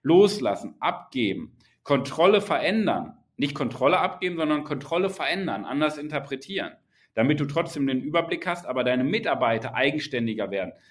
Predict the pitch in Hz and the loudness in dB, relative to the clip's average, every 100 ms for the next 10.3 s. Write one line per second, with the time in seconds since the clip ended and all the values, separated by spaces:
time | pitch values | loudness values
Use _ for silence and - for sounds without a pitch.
0 | _ 123 117 139 147 196 190 151 139 139 | _ -4 0 0 2 2 2 4 2 2
1 | 120 117 113 107 107 104 101 101 95 92 | 0 -2 -6 -8 -6 -6 -6 -10 -8 -8
2 | 90 78 _ _ _ _ _ _ - 117 | -8 -14 _ _ _ _ _ _ -2 -2
3 | 120 190 208 - 170 240 - - 104 92 | 0 -2 -4 -2 0 0 -6 -12 -12 -12
4 | 82 - 110 156 151 - 147 - 170 190 | -18 -18 -8 -6 -6 -10 -8 0 2 2
5 | 135 101 101 107 156 185 170 151 156 156 | 0 -2 -6 -2 -2 -2 -8 -2 -2 -2
6 | 156 185 120 - _ _ _ - 131 190 | -4 -4 -4 -8 _ _ _ 0 2 2
7 | 196 185 147 165 147 185 190 - 202 196 | 0 -2 -2 -2 -2 -6 -10 -14 -10 -10
8 | 160 - 151 - 170 - - _ _ 131 | -10 -8 -6 -4 -4 -6 -14 _ _ 2
9 | 139 143 175 180 165 151 151 214 160 101 | 2 2 -2 0 0 0 0 0 0 -4
10 | - - | -10 -20